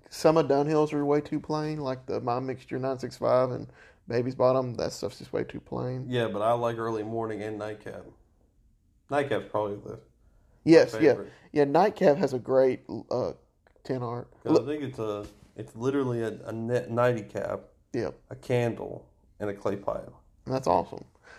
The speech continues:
Speaker 1: I think Elizabethan is pretty simple and nice.
Speaker 2: Mm-hmm.
Speaker 1: I like that. Um,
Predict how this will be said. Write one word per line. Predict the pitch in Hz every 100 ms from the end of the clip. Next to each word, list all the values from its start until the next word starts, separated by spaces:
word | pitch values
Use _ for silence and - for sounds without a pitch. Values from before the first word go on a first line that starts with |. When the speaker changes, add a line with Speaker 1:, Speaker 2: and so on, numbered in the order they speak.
| - -
Speaker 1:
I |
think | 156 185
Elizabethan | 170 170 156 220 247 127
is | 139
pretty | - - 135 131 127 -
simple | - - 139 143 135 -
and | 117
nice. | 123 127 143 - _ -
Speaker 2:
Mm-hmm. | 104 117 113
Speaker 1:
I | 117
like | 120 131
that. | 143 139 - - - - 156
Um, | - 131 123 - -